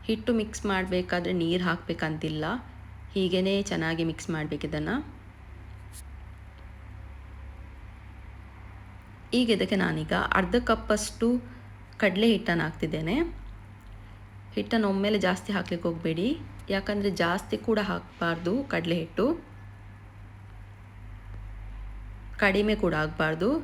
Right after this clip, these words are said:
ಹಿಟ್ಟು ಚೆನ್ನಾಗಿ ಮಿಕ್ಸ್ ಮಾಡಿ ಅಂಟುವರೆಗೂ ಚೆನ್ನಾಗಿ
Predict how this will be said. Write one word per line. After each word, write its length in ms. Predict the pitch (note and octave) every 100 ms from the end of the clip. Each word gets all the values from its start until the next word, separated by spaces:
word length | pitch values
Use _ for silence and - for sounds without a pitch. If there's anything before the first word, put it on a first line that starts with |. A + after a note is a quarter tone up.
| - - - A3+
ಹಿಟ್ಟು 220 | A3 A#3+ G#3
ಚೆನ್ನಾಗಿ 360 | F#3+ F#3+ G3 F#3+
ಮಿಕ್ಸ್ 260 | F3 - - F3+
ಮಾಡಿ 260 | F3 F3 F3
ಅಂಟುವರೆಗೂ 640 | E3+ E3+ E3+ E3+ E3+ E3 A3 - - - -
ಚೆನ್ನಾಗಿ 420 | F#3 E3 E3+ F3+